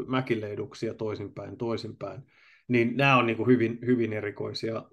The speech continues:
tietysti seikkoja kanssa. Mut kyllä mä, mä odotan suurella innolla kanssa tätä, että Alonso, Hamilton ennen kaikkea, miten George Russell lyö luusikkaansa siihen soppaan, se on kiinnostavaa, mutta varsinkin nämä kaksi vanhaa kettua, niin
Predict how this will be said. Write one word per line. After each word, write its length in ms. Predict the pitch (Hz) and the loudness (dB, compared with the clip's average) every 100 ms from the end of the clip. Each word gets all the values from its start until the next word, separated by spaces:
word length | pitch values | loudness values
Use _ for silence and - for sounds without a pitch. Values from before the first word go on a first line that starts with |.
| 127 | -8
tietysti 420 | 131 113 101 - - | 2 2 2 -8 -6
seikkoja 600 | - 113 101 - 107 104 | 2 2 2 -2 -2 0
kanssa. 540 | 117 107 - 110 - - - - | 2 2 0 -2 -4 -14 -14 -4
Mut 100 | 131 | 6
kyllä 220 | 175 185 | 8 8
mä, 140 | 170 139 | 8 6
mä 80 | |
odotan 520 | 165 180 170 139 127 120 | 6 8 6 6 4 2
suurella 520 | - 170 151 123 107 | 2 4 6 4 2
innolla 300 | 113 110 104 | -2 -4 -6
kanssa 300 | 113 107 - | -8 -6 -6
tätä, 160 | 101 104 | -6 -6
että 120 | - | 0
Alonso, 600 | 135 135 113 110 110 - _ - | 4 6 4 0 -6 -8 _ -2
Hamilton 480 | 127 117 107 - 107 | 0 0 -4 -4 -2
ennen 280 | 113 107 101 | -2 -4 -8
kaikkea, 380 | 104 - 110 | -10 -6 -6
miten 260 | 107 113 113 | -4 -2 -4
George 220 | 123 113 - | -2 -6 -2
Russell 320 | 120 120 113 | -2 0 -2
lyö 160 | 110 110 | -2 -4
luusikkaansa 520 | 110 113 - 113 101 | -6 -8 -8 -8 -8
siihen 280 | - 113 104 | -4 -4 -4
soppaan, 380 | 110 - 110 110 | -10 -10 -8 -6
se 80 | |
on 120 | 113 - | -6 -4
kiinnostavaa, 600 | 117 104 95 - 101 101 | -4 -4 -10 -12 -10 -12
mutta 280 | 98 - | -12 -6
varsinkin 400 | 117 - 120 110 | 0 0 0 -4
nämä 140 | 110 107 | -4 -4
kaksi 300 | 113 107 - | -4 -6 -8
vanhaa 320 | 107 104 104 | -8 -6 -6
kettua, 460 | - 113 - 107 92 | -4 -4 -4 -10 -10
niin 200 | 98 95 | -12 -16